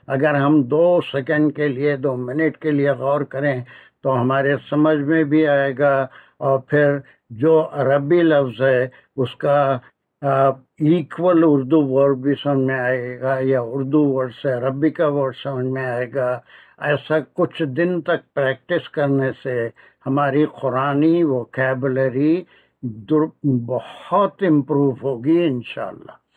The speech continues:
अब डॉक्टर अब्बासी, उसी को सामने रखे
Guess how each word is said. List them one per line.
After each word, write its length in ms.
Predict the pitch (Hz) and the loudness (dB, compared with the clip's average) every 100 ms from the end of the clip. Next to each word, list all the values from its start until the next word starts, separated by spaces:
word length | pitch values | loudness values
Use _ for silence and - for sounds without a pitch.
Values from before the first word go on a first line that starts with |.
| _ - - 143 | _ -20 -6 -4
अब 120 | 139 | 0
डॉक्टर 260 | 165 135 | -2 2
अब्बासी, 440 | 165 143 156 - 175 | 0 2 0 2 2
उसी 380 | 156 135 185 165 | 2 2 0 0
को 180 | 180 | 0
सामने 500 | - 147 170 156 165 | -2 -4 -2 0 0
रखे 460 | 139 127 - 147 | -2 -4 -2 -2